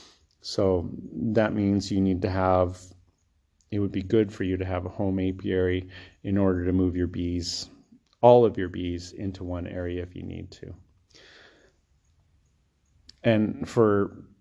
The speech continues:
beekeepers that are hobbyists, maybe having a farmer friend who is not cultivating a certain per-, portion of land, letting it go fallow for the year,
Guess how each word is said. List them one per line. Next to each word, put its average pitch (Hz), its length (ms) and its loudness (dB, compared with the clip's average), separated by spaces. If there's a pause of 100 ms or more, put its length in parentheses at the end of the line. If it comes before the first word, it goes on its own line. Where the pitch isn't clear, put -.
(420)
beekeepers 117 580 0
that 107 120 2
are 104 80 0
hobbyists, 123 920 0 (300)
maybe 104 380 0
having 104 580 -2
a 95 560 -4 (220)
farmer 107 340 4
friend 107 580 0
who 98 600 0
is 98 340 0
not 104 300 -4
cultivating 110 560 -2
a 110 40 -4
certain 113 340 -4
per-, 113 420 -4 (460)
portion 117 360 -2
of 107 160 -4
land, 117 480 2
letting 101 260 0
it 98 140 -4
go 98 140 0
fallow 110 460 2
for 113 200 -2
the 113 100 0
year, 113 280 -2